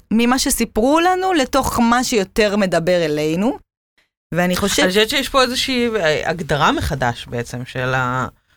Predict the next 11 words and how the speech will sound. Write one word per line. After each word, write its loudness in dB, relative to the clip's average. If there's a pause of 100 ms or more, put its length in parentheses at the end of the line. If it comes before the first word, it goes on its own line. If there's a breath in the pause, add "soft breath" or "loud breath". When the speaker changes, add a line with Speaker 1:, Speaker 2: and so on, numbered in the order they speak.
(300)
Speaker 2:
אה, -2
מערך 0
שבו -4
אתם, -6
ככה -2
זה -4
נשמע -2
מהצד, -2
כאילו -8
שבו -4
אתם -6